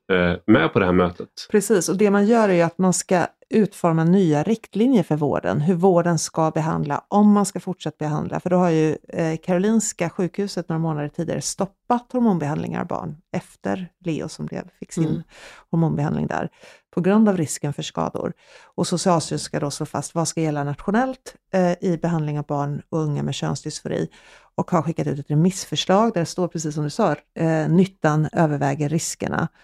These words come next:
Speaker 2: Och så sitter man på ett möte och en läkare frågar då i den här expertgruppen, är en, liksom, har ni någonsin sett skador på de här barnen och unga som ni behandlar?
Speaker 1: Mm.
Speaker 2: Och då sitter ju den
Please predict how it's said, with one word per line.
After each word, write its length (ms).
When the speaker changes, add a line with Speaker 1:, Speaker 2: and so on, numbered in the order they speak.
Speaker 2:
Och 100
så 100
sitter 320
man 120
på 120
ett 120
möte 640
och 260
en 320
läkare 540
frågar 480
då 200
i 180
den 160
här 100
expertgruppen, 960
är 160
en, 340
liksom, 280
har 260
ni 100
någonsin 380
sett 360
skador 800
på 180
de 100
här 200
barnen 640
och 100
unga 420
som 260
ni 80
behandlar? 540
Speaker 1:
Mm. 160
Speaker 2:
Och 80
då 100
sitter 400
ju 80
den 460